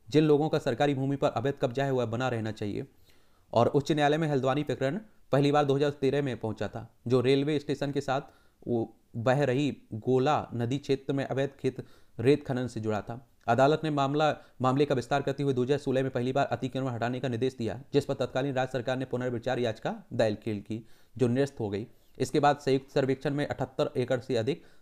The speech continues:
रेलवे भूमि पर चार हजार तीन सौ पैंसठ अतिक्रमण चिन्हित हुए, जिसमें लगभग आप देखेंगे कि पचास हजार लोग रहते हैं। निवासियों द्वारा पट्टे बिक्री के माध्यम से भूमि का स्वामित्व का दावा करने के बाद भी उच्च न्यायालय ने बीस दिसंबर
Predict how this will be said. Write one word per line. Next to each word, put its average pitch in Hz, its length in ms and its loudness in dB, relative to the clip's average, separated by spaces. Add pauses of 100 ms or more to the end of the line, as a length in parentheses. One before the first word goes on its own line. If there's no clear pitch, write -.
रेलवे 139 320 4
भूमि 143 240 0
पर 139 120 -2
चार 131 260 0
हजार 135 180 0
तीन 127 220 -4
सौ 165 280 -2 (360)
पैंसठ 135 320 4
अतिक्रमण 135 460 0
चिन्हित 117 400 -4
हुए, 104 160 -2 (280)
जिसमें 135 240 0
लगभग 139 300 2
आप 135 100 4
देखेंगे 139 340 0
कि - 80 -12
पचास 139 380 -2
हजार 135 160 0
लोग 120 200 0
रहते 107 260 -4
हैं। 107 160 -10 (200)
निवासियों 135 480 4
द्वारा 143 180 2
पट्टे 131 280 -2
बिक्री 131 280 -4
के 139 120 0
माध्यम 127 280 -4
से 135 100 -4
भूमि 120 260 -2
का 127 100 -2
स्वामित्व 127 380 -4
का 143 140 -2
दावा 120 240 0
करने 127 260 -4
के 135 80 -2
बाद 123 180 -2
भी 180 220 -4 (220)
उच्च 135 180 -2
न्यायालय 139 260 2
ने 147 100 -2
बीस 123 380 -4
दिसंबर 127 420 -2